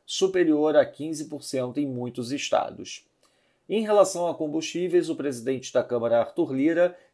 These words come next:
defendeu ontem, no final da noite, a criação de um subsídio para caminhoneiros arcarem com os aumentos do óleo diesel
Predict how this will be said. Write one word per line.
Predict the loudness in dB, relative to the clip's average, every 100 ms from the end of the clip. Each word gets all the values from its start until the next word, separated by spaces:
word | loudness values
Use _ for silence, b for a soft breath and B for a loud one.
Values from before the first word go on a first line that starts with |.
| 2
defendeu | 2 2 2 2 4
ontem, | 4 2 0 -4
no | -6
final | -8 -4 4 4
da | 4
noite, | 0 0 -2 -2
a | -6
criação | -2 -2 -2 -6 -8
de |
um | -10
subsídio | -6 -6 -6 -6 -6 -4 -2 -4 B B
para | 4 4
caminhoneiros | 4 -2 -4 -4 0 0 0 -2
arcarem | -4 -2 0 2 2 -4
com | -8
os | -4
aumentos | -2 -2 -2 -6 -6
do | 2
óleo | 4 4 2
diesel | -4 -2 2 2 2